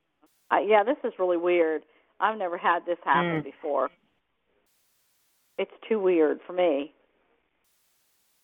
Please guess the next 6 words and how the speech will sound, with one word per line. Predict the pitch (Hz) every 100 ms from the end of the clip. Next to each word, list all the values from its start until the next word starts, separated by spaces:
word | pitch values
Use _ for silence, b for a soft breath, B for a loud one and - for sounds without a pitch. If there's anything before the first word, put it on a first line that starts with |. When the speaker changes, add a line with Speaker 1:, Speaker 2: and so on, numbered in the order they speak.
| _ _ _ -
Speaker 2:
Me | 165 165 170 -
too. | 190 170 165 - _ _ _ _ _ _ _ _ _ _ _ _ _ _ _ _ _ _ _ _ -
Speaker 1:
Well, | 208 220 -
it's, | - 156 -
where's | - 190 220 302 320
Robert? | 202 208 254 233 123